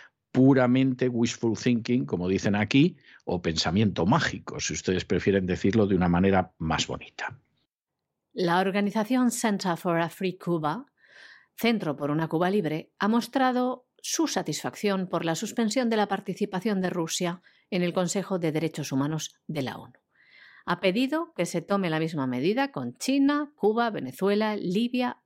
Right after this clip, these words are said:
Speaker 2: Eritrea y Mauritania. El Centro por una Cuba Libre es una organización colaboradora en la Cumbre de Ginebra por los Derechos Humanos y la Democracia. Su director ejecutivo, John Suárez, afirmaba en un comunicado lo siguiente:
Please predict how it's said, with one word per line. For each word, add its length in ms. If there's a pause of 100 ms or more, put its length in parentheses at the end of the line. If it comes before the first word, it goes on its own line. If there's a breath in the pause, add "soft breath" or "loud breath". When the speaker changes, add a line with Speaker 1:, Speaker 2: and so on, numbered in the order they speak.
Speaker 2:
Eritrea 680
y 120
Mauritania. 640 (640 soft breath)
El 160
Centro 420
por 140
una 180
Cuba 220
Libre 360
es 140
una 200
organización 600
colaboradora 680 (340 soft breath)
en 140
la 80
Cumbre 320
de 80
Ginebra 440
por 140
los 160
Derechos 380
Humanos 420
y 80
la 140
Democracia. 640 (280)
Su 200
director 340
ejecutivo, 560 (100)
John 200
Suárez, 480 (480 soft breath)
afirmaba 420
en 120
un 140
comunicado 480
lo 80
siguiente: 520